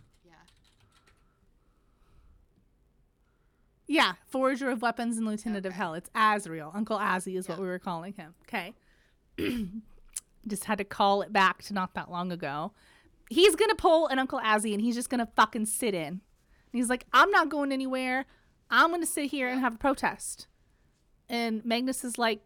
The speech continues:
Speaker 2: "Great. I'm gonna grab, like, I'm gonna take a nap." And then he grabs a blanket and he lays down.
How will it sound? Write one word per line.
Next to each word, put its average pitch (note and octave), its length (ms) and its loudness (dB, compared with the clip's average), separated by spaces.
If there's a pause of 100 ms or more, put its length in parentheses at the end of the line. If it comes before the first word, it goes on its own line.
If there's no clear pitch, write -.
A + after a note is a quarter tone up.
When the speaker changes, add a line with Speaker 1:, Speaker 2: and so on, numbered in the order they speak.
(200)
Speaker 2:
"Great. - 340 4 (580)
I'm A#3+ 100 0
gonna B3 140 0
grab, A#3+ 340 4 (160)
like, A#3 180 -6
I'm B3 100 0
gonna E4 140 0
take E4+ 160 -4
a E4+ 40 -6
nap." G4+ 220 -2 (220)
And A3 80 -2
then A3 60 0
he A3 80 0
grabs A3+ 240 0
a A3 60 -4
blanket A3+ 380 -4 (120)
and A3 80 -6
he G3+ 80 -4
lays G3 200 0
down. G3+ 300 -4